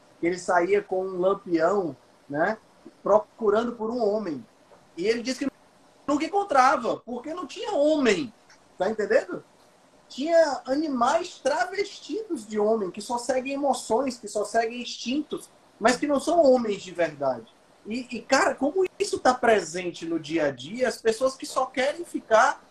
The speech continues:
é, é, é o que você começou, você começou muito bem. Não tem como ficar parado. No mundo que tá avançando, ou você tá indo pra frente, ou você tá indo pra trás. Parado,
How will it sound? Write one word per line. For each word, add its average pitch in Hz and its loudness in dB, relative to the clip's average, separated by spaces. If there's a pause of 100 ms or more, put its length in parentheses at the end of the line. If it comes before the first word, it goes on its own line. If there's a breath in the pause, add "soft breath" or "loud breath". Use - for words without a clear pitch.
(280)
é, 226 0 (160)
é, 220 0
é 233 -2
o 220 -2
que 226 -8
você 262 -4
começou, 254 2
você 226 -8
começou 254 -6
muito 254 -8
bem. 220 2 (280)
Não 240 2
tem 302 -2
como 262 0
ficar 214 2
parado. 135 2 (340)
No 220 2
mundo 269 0
que 220 -12
tá 175 6
avançando, 147 -2 (140)
ou 269 6
você 233 2
tá 170 -2
indo 160 -10
pra - -2
frente, 226 -8 (380)
ou 247 -2
você 262 -2
tá 269 -6
indo 262 -8
pra - -4
trás. 220 0 (220)
Parado, 254 2